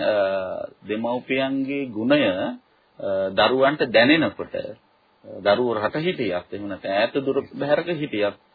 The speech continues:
අර අම්මා තාත්තා හොයාගෙන ගිහිල්ලා හරි අනේ අපේ අම්මා තාත්තා අපි පොඩි කාලේ අපිට සැලකුවේ මෙහෙමයි කියලා දැනගෙන ඒ වගේ මේ අම්මගේ තාත්තගේ ගුණය හොයා, අ, වටහාගෙන ගිහිල්ලා සලකන ස්වභාවය. ඒ වගේ දැන් හාමුදුරුවරුන්ගේ ගුණය දැනුණාම ඈත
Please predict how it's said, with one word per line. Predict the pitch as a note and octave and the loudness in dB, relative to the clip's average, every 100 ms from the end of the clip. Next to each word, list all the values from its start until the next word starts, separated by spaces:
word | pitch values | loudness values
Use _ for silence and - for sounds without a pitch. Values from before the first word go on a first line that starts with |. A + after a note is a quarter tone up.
| _ - | _ -6
අර | B2 | 0
අම්මා | B2 A2 A#2+ B2+ | 2 2 0 -2
තාත්තා | B2+ C3+ B2+ | -2 -2 -2
හොයාගෙන | A2+ A#2+ C3 C#3+ C#3 | 0 0 0 -2 -6
ගිහිල්ලා | C3 C3 C3+ C3+ | -6 -6 -6 -8
හරි | C3+ B2+ | -8 -8
අනේ | A#2 A#2 | -8 -8
අපේ | A2 A#2 | -8 -6
අම්මා | A2 A2+ A#2 | -6 -8 -10
තාත්තා | A2+ A2+ A2+ | -12 -8 -10
අපි | A2+ | -10
පොඩි | - A2 | -8 -8
කාලේ | A2 A#2 A#2 A2+ | -4 -4 -4 -8
අපිට | A2+ | -12
සැලකුවේ | A#2 A2 A2+ B2 | -12 -10 -8 -10
මෙහෙමයි | A2+ A2+ A#2+ B2 | -10 -10 -8 -8
කියලා | B2+ B2 A#2+ | -10 -10 -8
දැනගෙන | G#2 B2 D3+ F3 E3 _ _ - | -8 -8 -8 -10 -14 _ _ -12
ඒ | A2+ | -4
වගේ | A#2+ A#2 A#2+ | -4 -4 -6
මේ | A#2 A2+ G#2 | -6 -6 -6
අම්මගේ | G#2+ A#2 A2+ | -6 -8 -6
තාත්තගේ | A#2+ A#2 A#2 G#2 | -6 -4 -8 -8
ගුණය | A2+ C3 C3 | -8 -6 -6
හොයා, | A2+ A2+ - | -6 -10 -8
අ, | G#2 G2 F2+ | -8 -8 -6
වටහාගෙන | G2 G2+ D3 G3 G3+ A3+ D4 _ _ _ - | -4 -4 -4 -6 -2 0 0 _ _ _ -12
ගිහිල්ලා | B2 F3 A#3 | -8 -4 2
සලකන | E3 C#3+ D#3+ | 4 4 -2
ස්වභාවය. | - - F#2 F#2 C3 | -4 -4 -4 -4 -2
ඒ | D#3 | 0
වගේ | A3 F#3 G#3+ - _ _ _ | 0 2 0 -2 _ _ _
දැන් | - B2 | -6 -4
හාමුදුරුවරුන්ගේ | A#2+ B2 D#3+ D#3+ D#3 D#3 D#3 D#3 D#3+ D3 | 0 2 0 -2 -4 -4 -4 -4 -4 -4
ගුණය | C3 C#3+ D3+ | -2 0 0
දැනුණාම | B2+ A2+ G#3 G#3+ D#3 G#2+ F3 C#4 _ _ _ _ | 2 2 2 -2 -6 -6 -10 -14 _ _ _ _
ඈත | - A2+ C#3+ | -2 2 0